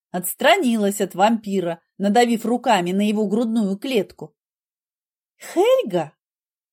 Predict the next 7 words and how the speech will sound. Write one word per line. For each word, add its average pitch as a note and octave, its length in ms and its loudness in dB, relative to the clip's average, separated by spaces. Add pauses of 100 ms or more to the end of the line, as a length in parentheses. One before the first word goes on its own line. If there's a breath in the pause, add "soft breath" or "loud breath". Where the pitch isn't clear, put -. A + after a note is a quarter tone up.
(140)
дочь F#4+ 480 2
твоей F#4 340 2
мачехи». D#4+ 800 -4 (1080)
«И F#3+ 280 0
что B3 540 -4
с - 300 -12
этого? G3 760 -6